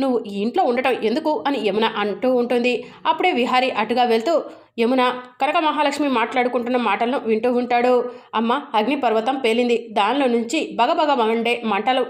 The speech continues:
మధ్యలో నుంచి లావా బయటికి వస్తూ ఉంటుంది. దానికి భయపడే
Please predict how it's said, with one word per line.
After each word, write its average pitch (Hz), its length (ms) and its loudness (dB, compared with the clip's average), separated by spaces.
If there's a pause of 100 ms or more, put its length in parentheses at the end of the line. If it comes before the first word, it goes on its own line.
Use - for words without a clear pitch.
మధ్యలో 233 340 0
నుంచి 220 380 0
లావా 220 260 2
బయటికి 262 360 -2
వస్తూ 240 280 0
ఉంటుంది. 247 480 0 (320)
దానికి 277 320 0
భయపడే 240 560 -2